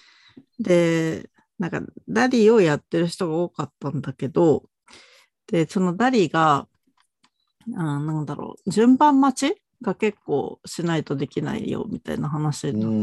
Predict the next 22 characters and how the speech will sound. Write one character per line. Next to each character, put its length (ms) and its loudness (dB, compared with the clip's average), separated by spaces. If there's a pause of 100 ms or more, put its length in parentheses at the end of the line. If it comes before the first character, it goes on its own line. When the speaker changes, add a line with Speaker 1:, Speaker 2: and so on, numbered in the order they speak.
Speaker 2:
っ 40 -4
て、 160 0
Speaker 1:
う 40 -4
ん。 100 -12 (680)
Speaker 2:
で、 600 -2 (680)
申 200 2
し 80 -8
込 160 0
ん 80 4
で 60 0
は 40 0
み 140 -4
た 100 -4
ん 60 -4
で 40 -4
す 80 -12
け 100 -4
ど、 20 0
や 60 -2
っ 60 -20
ぱ 200 -6
す-、 180 -18